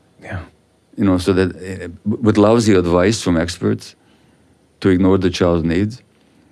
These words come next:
Speaker 2: I'm not even talking about trauma in the big sense.
Speaker 1: Yeah. You, you've been very open in the book about things that maybe you could have done better,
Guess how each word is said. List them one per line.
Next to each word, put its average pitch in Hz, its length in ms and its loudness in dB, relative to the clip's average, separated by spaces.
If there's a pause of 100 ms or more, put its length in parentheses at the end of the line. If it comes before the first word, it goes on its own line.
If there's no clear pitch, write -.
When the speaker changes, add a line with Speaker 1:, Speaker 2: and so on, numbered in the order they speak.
(720)
Speaker 2:
I'm 123 100 4
not 151 120 4
even 135 160 4
talking 127 220 2
about 120 180 2
trauma 123 500 0
in 82 80 -2
the 92 80 2
big 92 180 0
sense. 127 360 -2
Speaker 1:
Yeah. 95 240 -4 (2250)
You, 127 200 0
you've 123 160 -2
been 123 140 -2
very 147 240 4
open 95 540 0 (1700)
in 117 160 0
the 110 60 -2
book 98 300 -2
about 95 460 -4 (180)
things 101 460 -4
that - 100 -2
maybe 98 560 0 (540)
you 117 120 -2
could 113 160 -2
have 110 100 0
done 104 160 -2
better, 85 460 -6